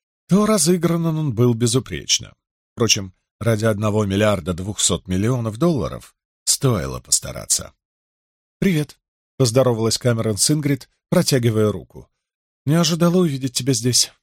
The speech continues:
Мне сказали, что я могу забрать свой паспорт. И мне тоже», — произнесла Ингрид с горечью, сделав резкое осуждающее движение большим пальцем в сторону Хайрюнисы. «А мы тут про тебя говорили. Мистер Уилсон как раз спрашивал,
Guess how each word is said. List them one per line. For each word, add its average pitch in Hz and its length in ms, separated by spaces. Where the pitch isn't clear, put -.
Мне 139 140
сказали, 160 380
что 151 200
я 156 180
могу 156 200
забрать 151 320
свой 160 160
паспорт. - 500
И 175 100
мне 156 200
тоже», — 117 400
произнесла 123 760
Ингрид 123 460
с 90 80
горечью, 82 600
сделав 165 420
резкое 131 340
осуждающее 107 680
движение 135 440
большим 98 360
пальцем 135 420
в - 40
сторону 101 360
Хайрюнисы. 90 840
«А 170 140
мы 220 120
тут 233 160
про 214 140
тебя 151 260
говорили. 104 500
Мистер 143 320
Уилсон 185 360
как 151 220
раз 139 180
спрашивал, 160 600